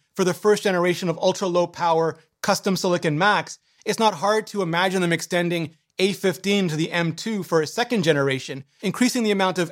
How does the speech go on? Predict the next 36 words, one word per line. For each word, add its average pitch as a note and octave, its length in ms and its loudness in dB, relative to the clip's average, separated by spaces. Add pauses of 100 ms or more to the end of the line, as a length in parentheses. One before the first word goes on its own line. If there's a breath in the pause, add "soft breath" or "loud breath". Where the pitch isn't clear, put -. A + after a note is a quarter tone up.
avalanche F#3 560 2
cores C3 380 -2
and C#3+ 120 -6
graphics F#3+ 480 0
cores, C3 380 -2
hardware G3+ 380 0
acceleration F3+ 680 -2
for D#3 160 -2
ProRes, E3 600 2 (160 soft breath)
including A3+ 420 -2
those F#3+ 220 2
Thunderbolt G3 540 0
controllers C#3 600 0
and C#3+ 180 -10
x G#3+ 200 -2
eighty-six F3+ 460 -2
translation F3 600 0
accelerators, C#3 680 0 (320 soft breath)
and F3+ 120 -2
supporting G#3+ 520 2
new F#3+ 200 -2
features F#3+ 520 0
for F3 120 -6
the D#3 100 2
next F3+ 340 0
MacBook E3+ 460 -2
Air F#3+ 260 2
and C#3+ 180 -4 (380)
twenty-four G3+ 440 0
inch F3 220 0
iMac F3 560 0
and D3+ 100 -6
the D#3 40 0
next F3+ 280 0
iPad E3+ 480 0
Pro. F3+ 400 0